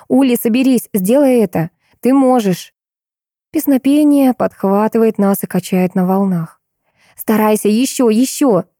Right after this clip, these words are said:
Он стискивает зубы из последних сил и рычит. Пот течёт с него градом. Удары в бубен равномерны и сильны, словно удары сердца. Они задают ритм. Я вижу, как взгляд Ули проясняется,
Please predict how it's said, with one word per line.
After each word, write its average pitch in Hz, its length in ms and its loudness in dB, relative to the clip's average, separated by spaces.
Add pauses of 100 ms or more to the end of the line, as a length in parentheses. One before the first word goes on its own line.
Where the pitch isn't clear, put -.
Он 190 100 0
стискивает 175 560 -2
зубы 214 280 0
из 175 100 -4
последних 185 460 -2
сил - 240 -2
и 196 160 -2
рычит. 196 520 -2 (320)
Пот 202 380 -2
течёт 202 440 -2
с - 120 -4
него 190 240 2
градом. 160 500 -4 (380)
Удары 247 360 2
в 214 40 0
бубен 208 320 0
равномерны 190 680 2
и 160 40 -2
сильны, 202 520 0
словно 185 420 0
удары 185 280 2
сердца. 170 460 -4
Они 190 280 0 (300)
задают 214 460 0
ритм. 175 320 0
Я 180 260 0
вижу, 190 240 0
как 175 160 -2
взгляд 180 480 -2
Ули 190 180 2
проясняется, 170 880 -2